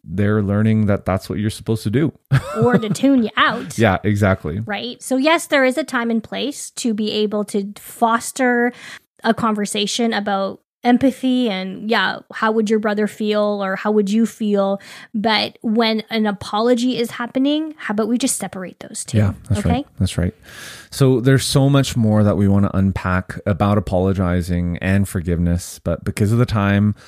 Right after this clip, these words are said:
Speaker 1: we are actually gonna do a full podcast episode about this at a later date 'cause it's just so important, especially in this day and age. So,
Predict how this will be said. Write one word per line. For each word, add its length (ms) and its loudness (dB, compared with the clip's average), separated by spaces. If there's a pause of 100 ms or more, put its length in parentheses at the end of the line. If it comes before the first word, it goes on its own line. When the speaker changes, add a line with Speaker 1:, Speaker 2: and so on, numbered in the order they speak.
(240)
Speaker 1:
we 300 4
are 280 2
actually 400 -2
gonna 200 2
do 160 2
a 20 -4
full 420 2
podcast 760 -4
episode 500 -2
about 360 2
this 240 0
at 120 -4
a 80 0
later 380 2
date 240 -2
'cause 160 -4
it's 180 -2
just 160 -4
so 680 2 (340)
important, 720 -2
especially 680 0 (100)
in 180 2
this 340 0
day 220 -4
and 100 -2
age. 400 -8 (140)
So, 300 0